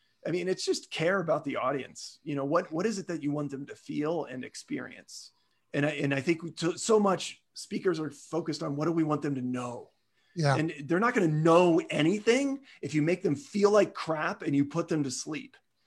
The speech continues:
Speaker 2: Right.
Speaker 1: So m-, m-, keep them engaged, make them feel energized,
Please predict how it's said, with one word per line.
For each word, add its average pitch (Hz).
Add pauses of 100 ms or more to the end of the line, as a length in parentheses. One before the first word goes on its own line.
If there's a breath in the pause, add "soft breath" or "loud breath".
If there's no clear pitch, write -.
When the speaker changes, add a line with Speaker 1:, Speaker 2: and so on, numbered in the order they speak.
(100)
Speaker 2:
Right. 151
Speaker 1:
So 165 (460 soft breath)
m-, 156
m-, 170
keep 190
them 247
engaged, 160 (260)
make 147
them 202
feel 196
energized, 147